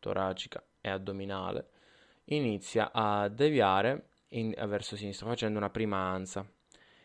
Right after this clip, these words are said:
Il rapporto che intrattiene con l'aorta, in particolare con il margine posteromediale dell'aorta, gli imprime uno spostamento verso destra e successivamente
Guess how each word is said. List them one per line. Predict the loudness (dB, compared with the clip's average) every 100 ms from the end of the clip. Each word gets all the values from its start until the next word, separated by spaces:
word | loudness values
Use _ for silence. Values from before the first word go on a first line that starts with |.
| _
Il | 4 8
rapporto | 6 8 6 6 2
che | 0
intrattiene | 2 0 0 0 2
con | 4 6
l'aorta, | 8 8 6 4 0 -2
in | -2
particolare | -4 -4 0 4 4 4
con | 0 -4
il | -2
margine | -2 -2 -2 -4 -4 -4 -6 _
posteromediale | 0 0 0 -2 0 0 4 6 6 2 -4 -12 _
dell'aorta, | -2 4 8 10 10 6 2 -2 -2 -8 _ _
gli | -8 -2 2 2 2 0
imprime | -2 0 2 4 4 2 0
uno | -2 -4
spostamento | -2 -4 2 2 4 2 0
verso | -4 -4 -4 0
destra | 2 2 -4 -10 -12 _ _ _ _ _ _ _ _ _
e | 0 0 -6
successivamente | -16 -12 -6 0 4 6 6 4 2